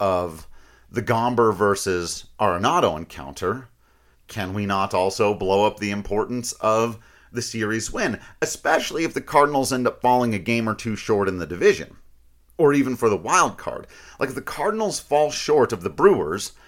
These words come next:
I promise you Nolan Arenado will think about this series and the fact that they lost to the Rockies, and they weren't that far off from getting swept by 'em. Middle game was, mm, close enough. <laughs> Eh. But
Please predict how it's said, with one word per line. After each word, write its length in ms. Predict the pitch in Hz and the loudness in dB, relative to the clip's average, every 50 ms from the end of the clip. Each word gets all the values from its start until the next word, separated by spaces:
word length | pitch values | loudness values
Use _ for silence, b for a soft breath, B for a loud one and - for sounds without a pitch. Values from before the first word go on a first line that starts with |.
| B B B B B B B | B B B B B B B
I 120 | 151 165 | -4 -4
promise 760 | - - - - - 220 180 190 226 240 220 202 160 - - | -4 -6 -8 -10 -6 -4 0 2 2 4 4 4 2 2 0
you 140 | 113 113 113 | -2 -2 2
Nolan 300 | 113 117 117 120 120 117 | 6 6 6 6 6 4
Arenado 520 | 110 110 107 104 107 113 123 120 110 101 101 | 4 4 4 4 4 4 4 4 4 4 2
will 140 | 98 104 | 2 0
think 380 | 101 - - - 170 180 175 - | 0 -2 -6 -6 -6 -6 -4 -4
about 320 | - - 151 151 147 - | 0 2 4 4 4 4
this 200 | 139 143 139 - | 4 2 2 2
series 600 | - - 147 147 123 90 78 78 85 87 - - b b b b b b b _ | -2 -4 -2 -2 -2 -2 -4 -8 -8 -10 -10 -12 b b b b b b b _
and 80 | 120 117 | -4 -4
the 40 | |
fact 220 | 113 - 127 127 - | -2 -2 -2 -2 -4
that 100 | 120 - | -2 0
they 80 | 127 | 0
lost 320 | 123 113 127 131 131 131 - | 2 2 4 2 2 2 0
to 60 | - | -2
the 80 | 107 107 | -2 -2
Rockies, 420 | 101 127 123 135 - 123 117 104 | -2 -2 -4 -4 -4 -4 -4 -2
and 140 | 120 123 131 | -4 -2 -2
they 80 | 143 151 | -2 -4
weren't 440 | 143 165 202 247 294 - 117 110 98 | -4 -4 -4 -6 -6 -6 -6 -2 0
that 220 | - 240 202 190 | 0 0 0 -4
far 320 | - - 180 160 151 131 | -6 -4 -2 0 0 0
off 220 | 123 120 127 123 - | 0 -2 -4 -6 -6
from 160 | 131 123 117 | -6 -4 -2
getting 240 | 113 131 - 107 104 | -2 -4 -4 -4 -6
swept 500 | - - - - - - - - - 78 | -8 -8 -2 0 0 0 0 -2 -6 -6
by 160 | 73 67 65 | -6 -6 -6
'em. 220 | 57 - - - - - _ _ _ _ _ _ _ - | -8 -14 -18 -20 -20 -20 _ _ _ _ _ _ _ -16
Middle 240 | - 135 160 190 190 | -8 -6 -2 -2 -2
game 220 | 170 156 156 160 156 | -2 -2 -4 -2 -2
was, 300 | 151 147 143 131 123 139 | -2 -2 -2 -4 -8 -10
mm, 340 | 147 143 151 160 156 147 | -10 -10 -10 -10 -10 -10
close 260 | 135 - 117 101 92 - | 0 2 2 2 2 -2
enough. 300 | 78 - - - - b b b b b b b b b b b | -8 -12 -16 -20 -20 b b b b b b b b b b b
<laughs> 400 | - - - 76 80 76 87 - | -6 -4 -4 -6 -10 -12 -10 -4
Eh. 220 | 131 127 110 98 - B B B B B B B B B B B B B B B B B B B - _ - | -4 -2 -2 -2 -4 B B B B B B B B B B B B B B B B B B B -20 _ -2
But 440 | 104 123 165 139 101 87 - - _ | 4 6 6 6 6 2 -2 -10 _